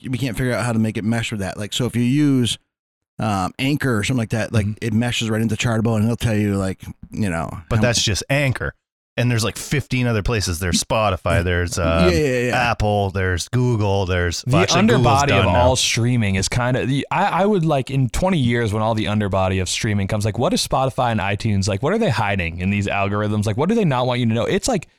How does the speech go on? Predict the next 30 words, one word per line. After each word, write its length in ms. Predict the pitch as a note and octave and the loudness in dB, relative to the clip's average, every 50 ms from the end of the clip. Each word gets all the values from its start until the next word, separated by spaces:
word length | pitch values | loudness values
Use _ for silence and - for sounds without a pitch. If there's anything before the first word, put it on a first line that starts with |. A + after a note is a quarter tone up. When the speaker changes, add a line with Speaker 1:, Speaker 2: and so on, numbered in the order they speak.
| _ _ _ | _ _ _
Speaker 2:
breaking 280 | - D3 D#3 - D3+ D3 | -2 -2 0 0 0 0
into 200 | D3 C#3+ C3 G#2+ | 0 0 0 -2
Fort 280 | - - C#3 C3+ B2 - | -2 0 0 0 2 0
Knox 360 | B2 A#2 G#2+ F#2+ - - - | 0 0 -2 -2 -4 -6 -8
to 60 | - - | -6 -4
try 180 | - B2 G#2+ | -2 0 0
to 80 | G#2+ G2 | 0 0
get 180 | A2 A2+ G#2+ | 0 -2 0
your, 180 | F#2 A2 G#2+ G#2+ | 0 0 0 0
like, 300 | G#2 G2+ G2+ - - A2 | 0 0 0 -2 -4 -4
any 200 | B2 C3+ C3+ C3 | -4 -2 -2 -2
information 440 | B2 A2 B2 A2+ G#2 G#2+ G#2+ A2+ G#2 | -2 -2 -2 -2 -2 -2 -2 -2 -2
from 120 | G2+ G#2 F#2+ | -2 -4 -4
Spotify 460 | - - F#2+ F#2 G2 G2+ - A#2+ A#2 | -4 -2 -2 -2 -2 -2 0 2 2
Speaker 3:
Exactly. 540 | A#2 A#2 B2 A#2 B2 C3+ B2 C3 C3 C3 B2+ | 4 4 4 2 2 2 2 2 0 0 2
Speaker 2:
to 40 | |
edit, 120 | D3+ - - | 0 0 0
to 180 | D3+ - - | 0 0 -2
edit 240 | C3 C#3+ D3+ D#3 C#3+ - | -2 0 0 0 0 0
anything, 520 | D3 D#3 D3+ D3 - E3 D3+ D3+ D#3 D#3 | 0 0 0 -2 -2 -2 -2 0 0 0
Speaker 3:
You're 120 | C#3 D3 | 0 0
right. 320 | B2+ B2+ F#3 G3 C3 - - | 0 0 0 0 0 -2 0
Speaker 2:
to 80 | D#3 | 0
have 80 | D3 D3 | 2 2
Speaker 3:
They 60 | C#3 | 2
Speaker 2:
anything 260 | D3 D3 - D#3 C#3 | 0 0 0 0 0
removed 420 | A#2+ A#2 A#2+ C3 D3 D3+ C#3+ C#3 B2+ | 0 2 2 2 2 2 0 0 0
or 100 | A2 - A#2 | -2 -2 -2
added. 340 | A#2+ C3 C3 C3+ C#3 C#3 B2+ | -2 0 0 0 -2 -2 -2
It, 140 | B2 D3 | -2 -2